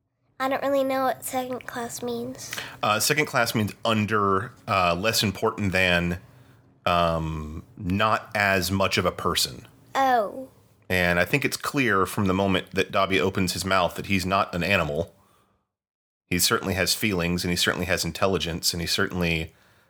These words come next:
Speaker 2: aware of his own existence. So I would say he's about as important as a human being.
Speaker 1: He seems to have, like,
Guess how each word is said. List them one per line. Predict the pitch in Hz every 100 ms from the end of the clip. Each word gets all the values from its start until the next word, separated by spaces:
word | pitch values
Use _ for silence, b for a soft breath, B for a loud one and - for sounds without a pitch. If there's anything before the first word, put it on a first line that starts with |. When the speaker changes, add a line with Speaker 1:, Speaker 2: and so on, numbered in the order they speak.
| b b
Speaker 2:
aware | 92 92 101 95
of | 90
his | 90
own | 92
existence. | 82 80 156 - 80 71
So | - - 82 80 80 - b b b b b
I | -
would | 95 98
say | 110
he's | 98 101
about | 92 98
as | 98
important | 95 92 101 78 90 85 -
as | 87 85 95 -
a |
human | 90 101 87
being. | 104 90 76 80 - _ _ _ _ _ _ _
Speaker 1:
He | - 302 311
seems | - 392 440 466 -
to | -
have, | 381 370 370 349
like, | 349 320 294 -